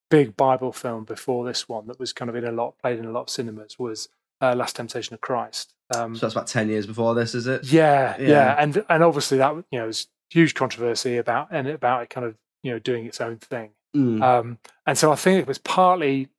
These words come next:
Speaker 1: about, you know, distancing itself from that, and partly, um, you know, they really did try and, you know, they got all kinds of different scholars in from the, you know, from the different faiths to do it. They
Speaker 2: Mm.
Speaker 1: produced, like, a load of,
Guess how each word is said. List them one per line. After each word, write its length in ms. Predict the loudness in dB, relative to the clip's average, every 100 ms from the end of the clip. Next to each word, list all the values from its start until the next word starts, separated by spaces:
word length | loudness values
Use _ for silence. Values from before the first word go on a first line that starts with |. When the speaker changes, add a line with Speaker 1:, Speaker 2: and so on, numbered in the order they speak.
| _
Speaker 1:
about, 440 | 0 4 4 2 -4 _
you 80 | -10
know, 200 | -8 -8 0
distancing 300 | 0 0 -6
itself 320 | -6 -6 -8
from 140 | -10
that, 240 | -12 -12 -14 _ _ _ _ -8
and 180 | -8 -6
partly, 840 | 0 4 4 2 0 0 -2 -6 _ _ 0
um, 280 | 2 2 -6 _
you 80 | 4
know, 20 |
they 80 | 6
really 220 | 8 6
did 220 | 6 4 2
try 320 | 2 4 4
and, 220 | 2 -6 -14 _ -4
you 60 | -2
know, 40 |
they 80 | 2
got 240 | 4 4 0 _ 4
all 160 | 4 6
kinds 300 | 4 2 2
of 60 |
different 300 | 0 0 -4
scholars 280 | -2 0 0
in 100 | -2
from 200 | -8 -10
the, 80 | -8
you 120 | -6 -8
know, 80 |
from 140 | -8 -8
the 60 |
different 300 | -8 -8 -10
faiths 280 | -10 -10 -10
to 40 | -2
do 200 | 4 6
it. 180 | 6 0
They 80 | 0
Speaker 2:
Mm. 60 | 0
Speaker 1:
produced, 340 | 4 4 4
like, 160 | 0 0
a 40 |
load 300 | 4 6 6
of, 240 | 2 -4